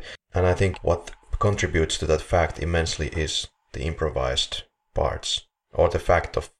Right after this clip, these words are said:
Francis Ford Coppola telling not to act. You can see the acting definitely in the supporting characters, but not in the lead. So the final budget was thirty-one million dollars.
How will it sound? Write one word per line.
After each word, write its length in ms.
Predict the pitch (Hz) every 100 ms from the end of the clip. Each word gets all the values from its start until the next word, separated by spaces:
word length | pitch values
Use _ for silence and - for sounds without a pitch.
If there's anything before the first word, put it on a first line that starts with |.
| _
Francis 380 | - 82 78 85
Ford 220 | 90 80
Coppola 340 | 80 - 78
telling 340 | - 78 78 80 - _ -
not 320 | 82 80 -
to 140 | - -
act. 520 | 82 76 - - - _ _
You 120 | 95 95
can 140 | 123
see 220 | - 101
the 140 | 82 82
acting 360 | 90 - 69
definitely 440 | 78 80 69 - 71
in 60 |
the 80 | 73
supporting 440 | - - 90 73
characters, 580 | 73 - - - - - - _ _ -
but 140 | 82
not 180 | 87 85
in 120 | 78
the 80 | 82
lead. 400 | 80 80 69 - _ _ _ - - _ -
So 320 | 90 90 95
the 80 | 90
final 280 | 92 87
budget 340 | 85 90 - -
was 300 | 80 - -
thirty-one 760 | - 92 90 87 87 87 87 - _ _
million 260 | 85 87 85
dollars. 540 | 85 87 95 -